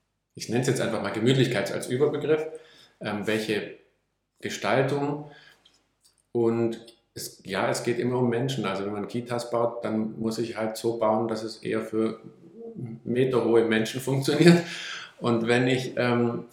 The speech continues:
ein Theater baue, vielleicht für, ähm, die Menschen, die halt größer sind als ein Meter. Und, ähm, diese, dieses Bewusstsein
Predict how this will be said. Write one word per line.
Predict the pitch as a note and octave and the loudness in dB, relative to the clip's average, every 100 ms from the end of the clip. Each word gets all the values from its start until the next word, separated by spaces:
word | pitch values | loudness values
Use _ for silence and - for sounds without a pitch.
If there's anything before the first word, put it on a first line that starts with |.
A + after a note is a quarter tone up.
| - | -8
ein | - A#2 | 0 0
Theater | A#2+ G#2 A2+ C3 | 2 4 4 4
baue, | - A#2 B2 B2 | 2 4 4 2
vielleicht | A2+ A2 - | 2 2 0
für, | - A#2+ - - | -4 -6 -8 -6
ähm, | A#2 A2+ A#2 A2+ A2 | -2 -2 -2 -4 -4
die | A#2+ | -4
Menschen, | A#2 A2+ A#2 A#2+ A2+ | 0 0 0 -4 -2
die | A2+ | 0
halt | A2+ A#2 | 0 2
größer | C#3 C3 | 0 0
sind | G#2+ F#2+ | -2 -4
als | F#2 - | -4 -4
ein | F2 | -6
Meter. | F#2 F#2 F#2+ - | -6 -8 -12 -10
Und, | G#2+ G#2+ - | -8 -10 -8
ähm, | G#2+ G2+ G#2 G#2+ G#2+ - _ _ _ _ - - _ _ _ _ _ _ _ _ _ _ _ - | -4 -4 -2 -4 -6 -12 _ _ _ _ -20 -20 _ _ _ _ _ _ _ _ _ _ _ -6
diese, | C#3+ D3 | 0 2
dieses | B2 - C#3 C3+ | 2 0 0 0
Bewusstsein | B2+ A2+ C3 - A2+ G#2 G#2 G#2+ | 0 0 0 0 -2 -2 -4 -8